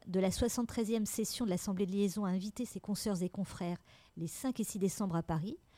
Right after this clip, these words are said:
pour un voyage initiatique dont l'art de la paix est la destination, alors qu'Olivier Colliou, organisateur de la Cyclonote deux mille vingt-deux, témoignait de cette sportive et conviviale journée.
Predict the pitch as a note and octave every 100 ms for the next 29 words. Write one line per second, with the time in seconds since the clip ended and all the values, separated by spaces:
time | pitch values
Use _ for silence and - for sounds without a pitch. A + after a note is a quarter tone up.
0 | - _ - G#3+ G3 F#3+ G3 F#3 E3+ -
1 | B3 A#3+ G#3+ - E3 - C4 - - -
2 | F3 F3+ A#3 A3 F3+ E3+ - A3 G3 E3+
3 | E3+ - D#3+ D3 - - G#3 _ _ _
4 | - G3 - B3 A3+ F#3 G3 - C#4+ A3
5 | D#4 - _ - F3 G3+ G#3 G#3 G#3 A#3+
6 | F#3+ F3+ F3 - C#4+ A#3 G3 F3 - D#3
7 | A3+ A3+ F#3 G3+ - D#3 D#3+ - _ -
8 | - - - C4 C4+ C#4 A3+ - G3+ -
9 | E3 - - F#3+ F#3 G3+ F#3 F3+ F3+ E3+
10 | E3 D#3+